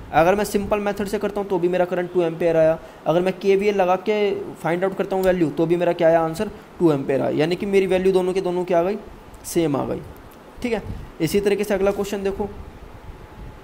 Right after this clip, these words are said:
अगले question के अंदर क्या है, दो battery है, resistance है मेरे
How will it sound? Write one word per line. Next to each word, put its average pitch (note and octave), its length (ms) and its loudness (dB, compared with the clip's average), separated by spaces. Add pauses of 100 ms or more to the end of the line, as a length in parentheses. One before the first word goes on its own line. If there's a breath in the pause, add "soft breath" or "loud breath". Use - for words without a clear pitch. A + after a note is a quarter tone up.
(720 loud breath)
अगले D#3 180 2
question G3 340 -4
के G3 60 0
अंदर G3+ 160 -4
क्या G3+ 180 2
है, G#3 120 2
दो F#3+ 220 6
battery F3 380 2
है, F#3 200 2
resistance F3 520 -2
है F3+ 60 -2
मेरे F#3+ 220 0